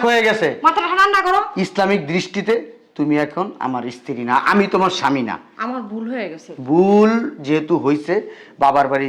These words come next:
Speaker 1: যা ভুল সংশোধন করো। আর আল্লাহর কাছে দোয়া করো যাতে মরার পরে, আমি মরার পরে, তুমি মরার পরে যাতে পরদিনে যায় যাতে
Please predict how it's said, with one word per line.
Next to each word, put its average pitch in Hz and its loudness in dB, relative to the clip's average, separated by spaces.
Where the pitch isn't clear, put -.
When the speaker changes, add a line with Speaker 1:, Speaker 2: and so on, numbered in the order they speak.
Speaker 1:
যা 143 0
ভুল 123 -6
সংশোধন 123 -10
করো। 147 -2
আর 117 2
আল্লাহর 220 2
কাছে 180 0
দোয়া 214 4
করো 190 4
যাতে 117 -8
মরার 185 2
পরে, 160 2
আমি 175 4
মরার 170 2
পরে, 110 -8
তুমি 175 6
মরার 156 2
পরে 143 -2
যাতে 165 -6
পরদিনে 143 0
যায় 120 0
যাতে 131 -4